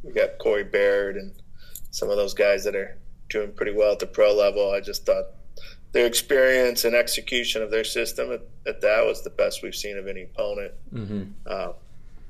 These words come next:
Speaker 1: you know, or else our seventeen team, I think, would have won it.
Speaker 2: Yeah,
Speaker 1: Uh,
Speaker 2: so that was how many times? Stanford was three in a row, right? And you came up
Speaker 1: Yeah.
Speaker 2: against them twice, one in
Speaker 1: Yeah.
Speaker 2: fifteen and then one in seventeen.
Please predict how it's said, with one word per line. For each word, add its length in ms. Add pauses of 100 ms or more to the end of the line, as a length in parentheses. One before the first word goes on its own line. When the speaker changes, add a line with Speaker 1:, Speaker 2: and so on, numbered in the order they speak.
(600)
Speaker 1:
you 100
know, 120
or 200
else 260
our 120
seventeen 580
team, 280
I 80
think, 240
would 100
have 80
won 200
it. 200 (880)
Speaker 2:
Yeah, 200
Speaker 1:
Uh, 60
Speaker 2:
so 200
that 220
was 180
how 140
many 200
times? 400
Stanford 540
was 300
three 320
in 100
a 80
row, 340
right? 400
And 200
you 180
came 320
up 180
Speaker 1:
Yeah. 220
Speaker 2:
against 340
them 480
twice, 1040 (500)
one 260
in 100
Speaker 1:
Yeah. 160
Speaker 2:
fifteen 520
and 100
then 100
one 200
in 100
seventeen. 840